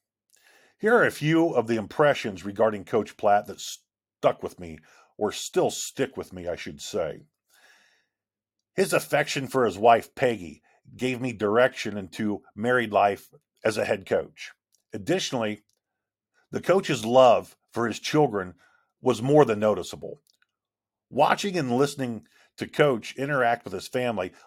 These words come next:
left a lasting impression on me and more than likely all of us. Watching how Coach Platt carried himself or his public demeanor also had an impact on me. Coach walked with a brisk pace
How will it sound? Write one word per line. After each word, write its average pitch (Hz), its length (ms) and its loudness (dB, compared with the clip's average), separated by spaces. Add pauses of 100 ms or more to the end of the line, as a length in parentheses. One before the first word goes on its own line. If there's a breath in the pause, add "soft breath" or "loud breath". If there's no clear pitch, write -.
left 123 460 0
a 98 160 -4
lasting 131 540 -2
impression 117 500 -2
on 101 200 0
me 107 320 -6 (320)
and 110 160 -4
more 147 220 4
than 123 160 2
likely 113 440 4
all 110 380 6
of 78 160 -2
us. - 340 -18 (1400)
Watching 196 400 2
how 160 160 4
Coach 151 340 0
Platt 139 320 2
carried 135 360 2
himself 101 640 -4 (400 soft breath)
or 135 140 2
his 127 120 0
public 156 380 0
demeanor 107 540 -6 (440)
also 147 580 2 (380)
had 127 160 4
an 117 100 -4
impact 113 500 0
on 90 200 -6
me. 85 260 -14 (540 soft breath)
Coach 190 300 4
walked 147 340 6
with - 100 -8
a 107 60 -2
brisk 110 420 -6
pace 104 460 -4